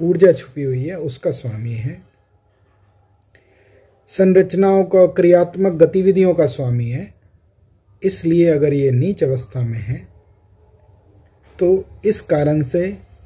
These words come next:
ऋषि वाक्य ने ये कहा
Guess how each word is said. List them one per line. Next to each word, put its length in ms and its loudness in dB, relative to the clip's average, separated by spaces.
ऋषि 280 -2
वाक्य 500 -4
ने 100 2
ये 220 4
कहा 280 -6